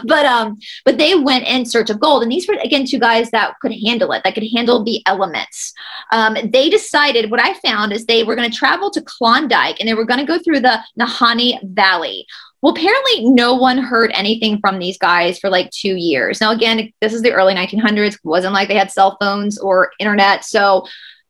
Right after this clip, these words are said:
you would think two years, no one really went searching for them because, again, these kinds of expeditions, you wouldn't expect to hear back from somebody for a while.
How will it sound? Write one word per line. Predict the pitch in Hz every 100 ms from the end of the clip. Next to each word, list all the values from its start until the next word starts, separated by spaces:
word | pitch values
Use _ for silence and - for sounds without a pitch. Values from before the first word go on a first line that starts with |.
| _ _ _
you | 269 294
would | 277
think | 349 339
two | - 339
years, | 277 254 262 262
no | 233 294
one | 311
really | 269 254
went | 233
searching | - 202 214 226
for | 226 220
them | 226 226
because, | 220 - 196 185 - - - - 60 57 - - _ _ _ _ -
again, | 254 202 165 180
these | 220 269
kinds | 294 269
of | 262
expeditions, | 214 - 202 202 190 185
you | 208
wouldn't | 196 190
expect | 190 - 180 180
to | 185
hear | 175
back | - 160 -
from | 190
somebody | 170 185 156 180
for | - 175
a | 170
while. | 165 165 131 90 73 -